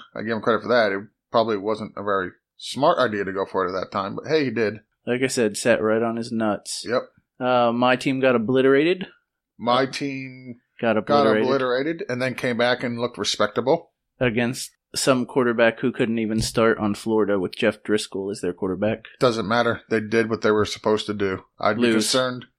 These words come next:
Speaker 1: Nah, they did lose, but I'd be more concerned if they came out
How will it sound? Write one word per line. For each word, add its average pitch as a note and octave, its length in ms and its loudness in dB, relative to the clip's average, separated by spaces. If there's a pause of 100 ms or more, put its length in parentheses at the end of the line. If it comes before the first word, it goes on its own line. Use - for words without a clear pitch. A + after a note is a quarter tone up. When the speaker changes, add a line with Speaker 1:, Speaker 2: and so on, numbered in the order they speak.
(120)
Speaker 1:
Nah, E3+ 300 0
they E3+ 160 2
did F#3+ 160 4
lose, D#3+ 480 -2
but - 120 -4
I'd B2 140 4
be C3+ 80 -2
more C3 220 -2
concerned C#3+ 720 -4
if B2 320 -2
they B2 140 2
came B2+ 240 -4
out C#3 240 0